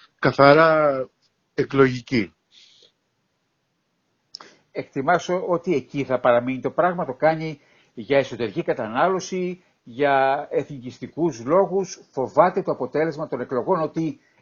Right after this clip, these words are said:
Speaker 2: έκλεισε ο πολιτικός του κύκλος, ή θα έχουμε κλιμάκωση στο Αιγαίο; Ένα τελευταίο σενάριο εμφανίζεται στα μέσα ενημέρωση στα ελληνικά,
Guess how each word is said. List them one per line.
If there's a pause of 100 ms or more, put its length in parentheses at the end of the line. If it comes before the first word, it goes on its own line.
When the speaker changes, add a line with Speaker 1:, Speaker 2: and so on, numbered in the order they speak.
Speaker 2:
έκλεισε
ο
πολιτικός
του
κύκλος, (340)
ή
θα
έχουμε
κλιμάκωση
στο
Αιγαίο;
Ένα
τελευταίο
σενάριο (300)
εμφανίζεται
στα (460)
μέσα
ενημέρωση
στα
ελληνικά,